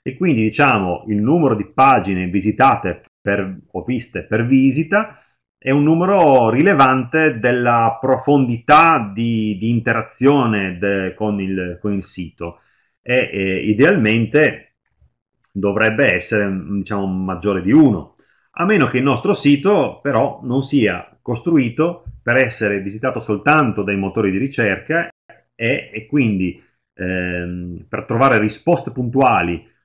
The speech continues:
a domande puntuali, nel qual caso dovrebbe avvicinarsi a uno, perché, eh, sarebbe una buona cosa che le persone arrivino dai motori di ricerca, mm, e trovino subito la risposta sulla prima pagina del nostro sito e poi se ne vadano.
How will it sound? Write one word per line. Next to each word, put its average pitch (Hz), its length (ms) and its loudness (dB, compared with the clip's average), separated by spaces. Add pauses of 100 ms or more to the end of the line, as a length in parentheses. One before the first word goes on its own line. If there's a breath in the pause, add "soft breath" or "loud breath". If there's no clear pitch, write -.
(120)
a 104 60 -4
domande 117 360 2
puntuali, 131 720 2
nel 107 200 -6
qual 190 180 -6
caso 131 720 -2
dovrebbe 110 640 -2
avvicinarsi 101 1040 -6 (120)
a 92 120 -6
uno, 135 400 2
perché, - 680 -6 (100)
eh, 90 840 -8
sarebbe 110 320 -4
una 92 140 -4
buona 156 240 0
cosa 131 400 0
che 107 80 -4
le 104 100 -6
persone 107 320 -6
arrivino 104 320 -2
dai 98 80 -4
motori 98 320 -2
di - 40 -8
ricerca, 135 640 -2
mm, 101 220 -10 (100)
e 104 560 -6
trovino 110 360 -4
subito 104 260 -4
la 95 80 -2
risposta 104 480 -6
sulla 92 220 -10
prima 107 220 -4
pagina 90 560 -4 (340 soft breath)
del 95 140 -6
nostro 98 280 -8
sito 139 580 -6 (140)
e - 120 -8
poi 95 200 -4
se - 120 -8
ne 101 80 -2
vadano. 82 520 -8